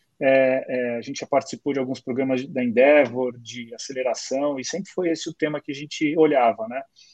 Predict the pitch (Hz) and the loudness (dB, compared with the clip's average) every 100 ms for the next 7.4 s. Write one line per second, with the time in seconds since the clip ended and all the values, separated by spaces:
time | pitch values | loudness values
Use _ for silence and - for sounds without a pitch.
0 | _ _ _ _ 185 175 190 175 175 175 | _ _ _ _ 0 4 6 8 8 4
1 | 156 170 175 160 170 175 165 151 226 233 | 0 -4 -2 -2 -2 -4 -6 -4 -4 -4
2 | 180 _ _ 156 147 143 180 180 156 139 | -8 _ _ -6 -2 2 2 2 -4 -4
3 | 147 180 135 - 135 139 139 - 190 196 | -4 -4 -6 -8 -8 -8 -10 -8 -8 -6
4 | - 135 156 170 117 _ _ _ _ _ | 0 2 2 0 -2 _ _ _ _ _
5 | 185 143 139 120 131 - 151 147 156 151 | -8 -2 0 0 -4 -4 -2 0 -2 -2
6 | 190 196 - 156 131 - 185 175 143 - | -4 -6 -8 -10 -8 -4 -2 -2 -8 -8
7 | 147 147 156 175 | -2 2 2 0